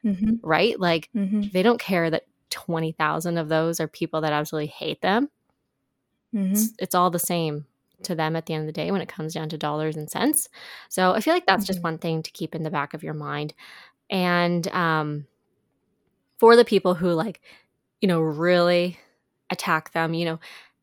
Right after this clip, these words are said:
Speaker 2: they are still people at the end of the day. And
Speaker 1: Yes.
Speaker 2: no one is perfect, okay? I f-, I see this a lot with, um,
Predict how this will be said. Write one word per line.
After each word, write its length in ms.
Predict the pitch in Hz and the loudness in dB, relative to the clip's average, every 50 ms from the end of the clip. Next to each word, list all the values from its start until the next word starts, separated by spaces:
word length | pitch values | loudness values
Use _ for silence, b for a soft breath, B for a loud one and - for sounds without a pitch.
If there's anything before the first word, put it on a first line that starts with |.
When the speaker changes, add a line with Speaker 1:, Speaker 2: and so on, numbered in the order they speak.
| _ _ _ _ _ _ _ _ - | _ _ _ _ _ _ _ _ -8
Speaker 2:
they 140 | 214 214 - | -8 -6 -6
are 160 | 214 202 208 214 | -6 -8 -6 -6
still 240 | - - 226 220 | -4 -4 -4 -6
people 520 | 220 - - - 190 - - 185 185 196 - _ _ _ _ - | -8 -8 -8 -10 -8 -6 -6 -6 -4 -6 -6 _ _ _ _ -16
at 100 | 214 - | -12 -8
the 100 | - 185 | -4 -2
end 100 | 180 180 | -2 0
of 60 | 180 | 0
the 60 | 180 | -2
day. 320 | 165 170 160 156 156 160 - b b b b b b _ - | 0 0 0 0 0 -2 -6 b b b b b b _ 2
And 200 | 233 214 202 190 190 | 4 6 8 8 8
Speaker 1:
Yes. 60 | 196 | 8
Speaker 2:
no 180 | 196 180 175 165 | 8 6 6 6
one 240 | 160 160 156 156 160 | 4 4 2 0 0
is 220 | - 160 151 - | -2 -2 -4 -4
perfect, 580 | - - - - - - - - - _ - - | -8 -10 -10 -10 -10 -10 -12 -14 -14 _ -12 -8
okay? 400 | - 170 160 - - 170 160 160 | -6 -6 -4 -4 -2 -2 -2 0
I 80 | 170 170 | 0 -2
f-, 260 | 165 - - - - - - - | -2 -4 -8 -20 -20 -16 -8 -6
I 120 | 190 165 165 | -4 -4 -2
see 180 | - - 214 | 0 0 2
this 200 | 202 202 196 - | 2 2 2 2
a 80 | 208 180 | 2 0
lot 380 | 170 165 160 156 160 160 - - | 2 2 0 2 0 0 -2 -2
with, 180 | 175 160 151 - - 170 | -4 -4 -4 -4 -4 -4
um, 320 | 160 156 151 151 156 | -4 -2 -4 -6 -8